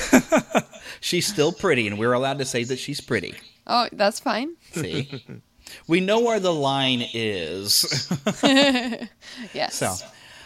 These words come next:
Speaker 1: uh,
Speaker 2: Well,
Speaker 1: so, is there a character amongst us that you're most excited about?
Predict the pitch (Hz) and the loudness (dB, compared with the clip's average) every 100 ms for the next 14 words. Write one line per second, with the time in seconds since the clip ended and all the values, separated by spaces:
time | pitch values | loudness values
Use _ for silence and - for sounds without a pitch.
0 | - 127 139 139 143 - - - 247 226 | -6 4 6 12 12 12 6 2 4 4
1 | 156 147 135 175 185 - 190 190 165 151 | 4 4 4 2 2 2 0 2 0 0
2 | 175 165 143 131 123 135 143 139 117 113 | -2 -2 -2 -2 -2 -2 -2 -2 -4 -2
3 | 113 107 98 92 98 208 | -2 -2 -6 -4 -4 -4